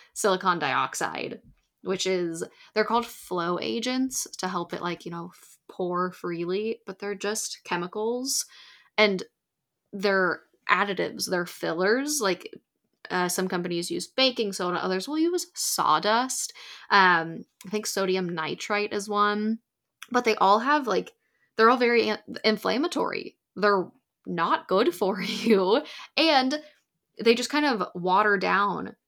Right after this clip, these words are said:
the seasoning too, you know? And that was something I really noticed with Tiny Little Chef when I got my first bottle, was, like, how good it smelled and, like, how flavorful it was,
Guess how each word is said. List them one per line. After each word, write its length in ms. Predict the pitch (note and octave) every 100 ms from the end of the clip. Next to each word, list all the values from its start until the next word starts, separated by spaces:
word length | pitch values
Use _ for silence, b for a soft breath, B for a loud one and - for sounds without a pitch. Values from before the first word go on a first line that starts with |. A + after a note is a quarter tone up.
| -
the 80 | F#3
seasoning 680 | - A3+ A3 - - G3+ G3
too, 480 | - G#3+ - - F#3+
you 80 | -
know? 320 | F3+ E3+ F#3+ - B B
And 140 | G3
that 100 | F#3+
was 100 | F#3
something 280 | G#3+ G3+ A3+
I 60 | G#3
really 240 | F#3+ F#3
noticed 300 | F3+ F#3 F#3+
with 140 | F#3+
Tiny 240 | - F3+ F3
Little 220 | G3 F3+
Chef 260 | - F#3 -
when 100 | G3
I 100 | F3+
got 200 | F3+ F3+
my 120 | F#3
first 280 | F3 F3 -
bottle, 320 | E3+ F#3 F#3+
was, 140 | F#3+
like, 140 | - - - -
how 340 | F3 F3 F3 _
good 260 | - F3 F#3
it 220 | F#3 -
smelled 540 | - G3 F#3+ E3+ F3+
and, 100 | F#3
like, 140 | F3 F3
how 120 | - F#3+
flavorful 720 | - E3 E3+ F#3 G3 A3+ A3+
it 60 |
was, 340 | A#3 A#3 A#3+